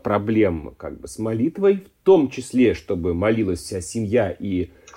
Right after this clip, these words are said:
присутствовали дети разных характеров, разных там темпераментов, э, степени послушности, да, э, и так далее.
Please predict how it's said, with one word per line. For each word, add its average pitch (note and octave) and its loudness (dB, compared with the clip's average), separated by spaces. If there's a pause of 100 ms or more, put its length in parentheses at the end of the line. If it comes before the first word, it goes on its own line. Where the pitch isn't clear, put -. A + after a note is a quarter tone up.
присутствовали C3 4
дети B2+ 2
разных G#2+ 2
характеров, G#2+ -4
разных F#2+ -2
там F2 -2
темпераментов, F#2+ 0 (120)
э, F2 -2 (160)
степени A#2 2
послушности, A#2 0
да, G2 -4 (420)
э, B2 4
и C3 2
так - 4
далее. C#3+ 6